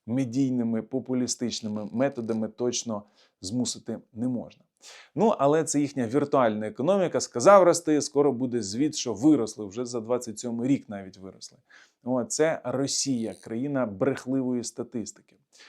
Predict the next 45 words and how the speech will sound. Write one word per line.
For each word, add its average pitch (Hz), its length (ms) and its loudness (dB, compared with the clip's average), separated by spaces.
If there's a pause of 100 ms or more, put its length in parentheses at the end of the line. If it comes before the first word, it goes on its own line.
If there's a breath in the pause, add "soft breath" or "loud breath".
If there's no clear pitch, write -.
(160 soft breath)
Колись, 139 260 0
коли 120 280 -4
був 113 220 -6
в - 20 -12
Гарварді 110 500 -2
на 110 120 -8
стажуванні, 131 720 -4
то - 180 -8
там 123 260 -6
казали: 107 420 -6
"Ніколи 123 440 -2
не 113 120 -4
використовуйте 113 720 -2
російську 117 420 -8
статистику". 113 800 -8 (400 soft breath)
Ну, 185 80 2
якщо 123 200 0
ви 107 100 -4
хочете - 300 -6
щось 104 220 -4
довести, 139 360 4
кажете: 113 300 -2
"А 123 80 6
от 170 200 6
там 131 160 -2
в 107 40 -8
Держстаті 147 800 0
Радянського 120 440 0
Союзу 120 280 -8
чи 117 140 -8
Росії", 107 400 -6
є 113 140 0
дві 117 200 -4
країни, 107 320 -4
Радянський 110 440 -4
Союз 110 280 -12
і 117 60 -8
Росія, 117 320 -4 (400 soft breath)
в 110 40 -6
якій 113 200 -4
статистики 135 640 -4
як 113 220 -2
науки 117 460 -4 (160)
не 127 220 -4
було. 113 440 -6